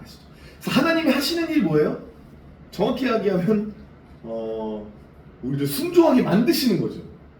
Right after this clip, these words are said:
그쵸? 그러니까 하나님이 하시는 일이 뭐냐면, 사실 여러분들, 나는 여러분들이 순종을 못한다고 해서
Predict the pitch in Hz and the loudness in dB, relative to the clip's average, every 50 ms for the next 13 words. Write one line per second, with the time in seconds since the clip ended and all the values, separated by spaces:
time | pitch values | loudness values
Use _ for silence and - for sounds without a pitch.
0 | - - - 156 - - 113 107 - - - - - - - - - - - 147 | -16 -10 -8 -8 -6 -6 -8 -10 -10 -12 -18 -20 -20 -20 -20 -20 -18 -12 -8 -6
1 | 208 277 285 285 277 262 247 226 233 240 285 285 277 254 226 226 208 190 147 123 | -4 -4 -2 -4 -4 -2 -2 -2 -2 -2 -4 -4 -2 0 0 0 0 0 -2 -2
2 | 117 113 113 123 143 139 107 95 - - - - - - - - - - - - | -2 -4 -4 -4 -4 -4 -6 -8 -12 -16 -20 -20 -20 -20 -20 -20 -20 -20 -20 -20
3 | - - 233 240 247 302 285 233 214 214 214 208 208 196 156 147 143 156 151 131 | -18 -10 -8 -6 -4 0 4 6 6 6 6 2 0 0 -2 -2 -2 -2 -2 -2
4 | 120 117 139 139 143 135 127 - - 220 226 202 208 202 190 175 - 110 - - | -2 0 0 -2 -2 -4 -6 -6 -6 -6 -4 -4 -2 -2 -4 -4 -6 -8 -10 -10
5 | 147 143 139 131 123 123 123 123 131 151 156 - - | -10 -8 -6 -6 -4 -4 -6 -6 -6 -6 -6 -6 -8